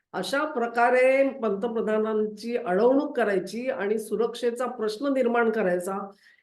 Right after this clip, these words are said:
ह्याच्या मागे खलिस्तानी शक्ती होत्या का?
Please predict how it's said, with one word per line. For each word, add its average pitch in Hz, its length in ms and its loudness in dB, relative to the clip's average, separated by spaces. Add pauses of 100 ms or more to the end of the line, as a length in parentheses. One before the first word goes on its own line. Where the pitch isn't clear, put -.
ह्याच्या 202 380 2
मागे 233 760 2 (180)
खलिस्तानी 339 600 4
शक्ती 277 360 0
होत्या 220 320 4
का? 202 320 -4